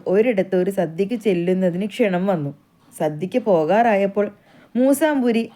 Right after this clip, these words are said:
അവിടെ നാല് കെട്ടിൻ്റെ നടുമുറ്റത്ത് കിടന്നിരുന്ന ആട്ടുകല്ലെടുത്ത് അങ്കണത്തിൻ്റെ ഉത്തരത്തിന്മേൽ വെച്ചിട്ടാണ് പോയത്. അന്ന് കറുത്ത വാവായിരുന്നു. വാവിൻ നാൾ അവിടെ ആർക്കും അത്താഴം പതിവില്ല.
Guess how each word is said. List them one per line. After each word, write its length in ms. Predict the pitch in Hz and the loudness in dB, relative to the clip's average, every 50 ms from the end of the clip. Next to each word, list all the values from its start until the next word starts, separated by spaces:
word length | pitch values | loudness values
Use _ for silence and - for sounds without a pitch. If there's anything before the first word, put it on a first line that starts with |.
| - | -2
അവിടെ 240 | 190 185 175 190 202 | 0 0 0 2 0
നാല് 400 | 208 202 202 196 202 226 247 269 | 0 0 0 0 0 2 2 2
കെട്ടിൻ്റെ 400 | 277 247 202 190 208 196 196 214 | 2 2 0 0 0 0 0 0
നടുമുറ്റത്ത് 640 | 202 196 190 175 175 208 208 233 220 - 247 - 262 | 0 0 0 0 0 0 -2 -4 -4 -4 -4 -4 -2
കിടന്നിരുന്ന 600 | 233 208 196 175 175 175 180 175 180 180 190 185 - | -2 0 0 0 0 0 0 -2 -2 -2 -4 -4 -4
ആട്ടുകല്ലെടുത്ത് 920 | 175 196 220 254 247 - 294 269 233 196 165 160 165 156 165 147 175 175 180 - _ _ _ _ _ _ - | -4 -2 -2 -2 0 0 0 2 2 2 2 0 -2 -2 -2 -2 -2 -2 -2 -6 _ _ _ _ _ _ -2
അങ്കണത്തിൻ്റെ 840 | - 220 240 262 262 247 285 254 233 185 - - 180 175 175 190 - | 0 0 2 2 2 2 2 2 0 -2 0 0 0 0 0 -2 -2
ഉത്തരത്തിന്മേൽ 800 | 196 196 196 - - - 269 277 269 277 - 269 247 240 240 233 | 0 -2 -2 -2 0 0 2 2 2 0 -2 -2 0 0 0 0
വെച്ചിട്ടാണ് 640 | 214 180 165 160 - 202 190 - 160 147 165 226 254 - | 0 0 0 0 -2 -2 0 0 0 0 0 -2 -4 -2
പോയത്. 420 | - 185 165 147 143 143 139 151 151 - _ _ _ _ _ _ _ _ - | 0 2 4 4 2 0 -2 -6 -8 -10 _ _ _ _ _ _ _ _ -2
അന്ന് 200 | 247 262 285 370 359 - | 0 0 0 0 0 0
കറുത്ത 300 | 233 190 190 - - 302 | 0 0 0 0 0 0
വാവായിരുന്നു. 640 | 285 330 330 311 294 247 214 202 196 185 175 160 - - _ _ _ _ _ _ _ _ _ _ _ _ _ _ - | 2 2 2 2 2 2 2 2 0 0 -2 -4 -6 -10 _ _ _ _ _ _ _ _ _ _ _ _ _ _ -4
വാവിൻ 480 | 170 165 165 170 180 196 240 277 277 277 | -2 -2 0 0 0 0 -2 -2 0 -2
നാൾ 280 | 277 269 269 269 269 269 - | -2 0 0 -2 -2 -4 -4
അവിടെ 220 | - 180 180 202 233 | -4 -2 0 0 0
ആർക്കും 480 | 220 190 180 180 190 190 - 233 247 - - | 2 2 0 0 -2 -4 -4 -6 -6 -6 -6
അത്താഴം 480 | 175 160 - - 175 165 175 208 226 233 | -8 -6 -4 -2 0 0 0 0 -2 -2
പതിവില്ല. 560 | 233 208 170 185 196 196 185 165 156 - | -2 -2 0 0 0 0 0 -2 -6 -8